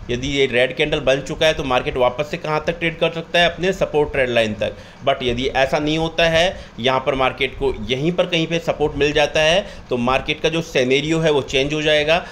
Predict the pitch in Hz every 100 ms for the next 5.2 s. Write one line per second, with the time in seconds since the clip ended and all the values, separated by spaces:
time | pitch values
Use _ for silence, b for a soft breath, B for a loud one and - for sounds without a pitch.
0 | B 127 127 127 151 156 160 147 151 156
1 | 151 151 156 170 190 127 135 143 151 160
2 | 139 147 147 - 175 147 - 135 135 139
3 | - 165 156 156 131 127 135 139 170 170
4 | - 110 131 131 120 110 107 101 98 -
5 | 143 170